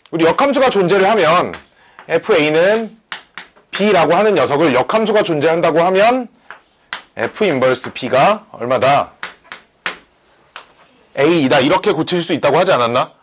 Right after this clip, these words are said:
얘도 다시 요렇게 고칠 수도 있어. 그래, 안 그래? 자, 봅시다. 내가 요 값을 구할 거야. 요 값을 뭐라고 해볼까? 요 값을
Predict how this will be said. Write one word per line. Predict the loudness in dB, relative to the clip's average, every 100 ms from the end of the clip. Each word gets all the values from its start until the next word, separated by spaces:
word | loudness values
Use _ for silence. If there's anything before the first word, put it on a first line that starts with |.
| _ _ _ _ 0
얘도 | 2 2 2 2 2 -2 -6
다시 | -6 -2 0 0 -2
요렇게 | 0 0 0 -2
고칠 | -4 -2 -2
수도 | -2 -2 -2
있어. | -2
그래, | 0 0
안 |
그래? | 0 -2 -6 _ _ _ _ _ _ -12
자, | -8
봅시다. | -6 -2 0 2 -2 -8 -20 -20 -20 -4
내가 | 2 4
요 | 4
값을 | 2 0 0 0
구할 | 0 2
거야. | 2
요 | 2
값을 | 0 0 0
뭐라고 | 2 2 2
해볼까? | 0 0
요 | 0
값을 | 0 0 0 0 -4